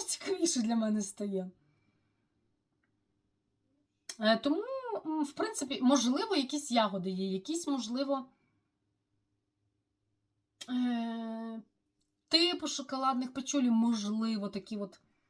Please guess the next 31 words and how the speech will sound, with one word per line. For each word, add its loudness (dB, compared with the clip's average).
є 0
тут -8
пачульний 4
момент. 2
А, -2
ем, -4
я 2
би 2
сказала, 4
що -4
це 4
фручулі, 0
тобто -6
це -6
такі -10
фруктові -4
пачулі, -4
ну, 0
тому 0
що -6
я -2
відчуваю -4
тут -12
найяскравіше -6
фрукти -10
і -4
ягоди -6
в -6
цьому -2
ароматі. -4
Але, 0